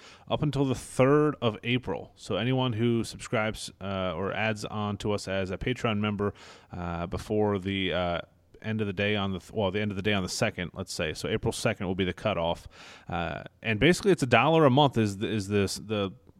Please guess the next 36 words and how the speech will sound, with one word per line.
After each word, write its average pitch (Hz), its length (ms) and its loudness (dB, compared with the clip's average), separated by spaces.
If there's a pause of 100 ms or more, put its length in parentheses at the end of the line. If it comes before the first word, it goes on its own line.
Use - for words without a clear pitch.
(140)
entry 131 300 2
level, 110 460 4
Sheena, 92 500 -2
and 104 260 2
you're 127 120 2
gonna 165 160 0
get 110 400 2
next 127 260 -4
weekend. 110 400 2
We're 101 120 2
gonna 110 100 0
record 104 400 2
an 98 80 0
N 107 160 -6
X 120 160 -6
T 117 120 -2
Takeover 104 720 2
recap 107 560 0
episode. 90 520 -2 (320)
You're 104 100 -2
gonna 101 140 -2
get 95 120 0
a 90 40 -4
shout 107 400 0
out 104 160 2
on 98 120 0
the 98 60 -2
show, 98 320 0
just 113 200 -6
like 98 120 0
those 90 220 -2
seven 92 320 0
individuals 90 520 -2
did. 98 280 0 (260)
You 117 140 4
get 117 120 4